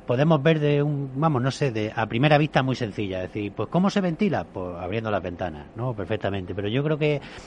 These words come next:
eh, me gustaría además que Manuel lo pusiese, como él ha estado haciendo también las mediciones,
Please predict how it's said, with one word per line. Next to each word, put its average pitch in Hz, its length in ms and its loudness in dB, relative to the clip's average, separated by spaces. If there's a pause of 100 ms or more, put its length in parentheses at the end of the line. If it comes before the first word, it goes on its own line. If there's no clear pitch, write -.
(300)
eh, 110 200 2
me 107 100 -2
gustaría 110 320 4
además 139 240 4
que 127 140 0
Manuel 120 400 4
lo 113 100 2
pusiese, 110 640 -2
como 104 240 -2
él 123 100 2
ha 117 60 6
estado 117 280 2
haciendo 110 380 0
también 107 300 0
las 107 80 2
mediciones, 107 600 -2